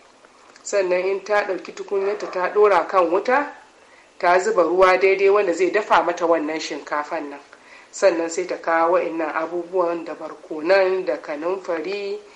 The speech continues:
da masoro, da cittai, da tafarnuwa, da kurkur, duk sai ta sa. Sannan ta kawo maginta,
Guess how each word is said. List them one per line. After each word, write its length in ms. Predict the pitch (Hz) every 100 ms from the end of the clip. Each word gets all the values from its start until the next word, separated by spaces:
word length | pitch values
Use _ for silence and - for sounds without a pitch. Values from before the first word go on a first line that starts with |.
| - - -
da 140 | 147
masoro, 1040 | 139 135 - 196 202 202 208 208 202 208 208 - - - - -
da 100 | 160 -
cittai, 960 | - 143 - 208 202 196 190 185 185
da 80 | 170
tafarnuwa, 1080 | 160 156 - 185 196 208 214 214 208 208 202 190
da 100 | -
kurkur, 680 | - 226 220 - 196 196 - - - - - 185
duk 100 | 208
sai 260 | - 220
ta 120 | 220
sa. 200 | - 165 - - _ _ _ _ _ - - - -
Sannan 420 | - 196 175 170
ta 80 | 170
kawo 400 | - 165 165 185
maginta, 840 | 175 156 151 208 220 196 180 170